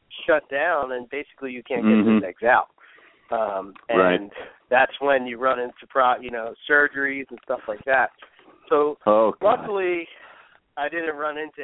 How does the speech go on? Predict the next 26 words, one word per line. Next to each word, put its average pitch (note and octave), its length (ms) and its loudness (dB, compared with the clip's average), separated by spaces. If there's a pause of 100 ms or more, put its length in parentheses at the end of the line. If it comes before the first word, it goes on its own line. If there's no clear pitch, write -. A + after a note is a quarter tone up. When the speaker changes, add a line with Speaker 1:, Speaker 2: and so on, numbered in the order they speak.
(140)
Speaker 1:
any C3 200 -12
of A#2+ 80 -12
that A#2+ 240 -10 (120)
kind A#2+ 220 -8
of, A2 100 -10 (280)
kind A2+ 220 -8
of, G#2+ 60 -12 (400)
kind A#2 120 -4
of G#2 60 -14
problems. A#2 540 0 (640)
She A2+ 140 -16
seems D#3 240 2
to C#3+ 60 -8
be C#3+ 220 -2
settled C3 340 2
in. A2+ 320 -4 (120)
She, A2+ 280 -16 (240)
she - 340 -20
took C3+ 120 -4
a D3 40 -4
meal, B2 540 0 (340)
uh, G#2 400 -2 (300)
you A#2+ 140 -6
know, G#2+ 280 0
so C3 60 -6 (100)
she B2 80 -16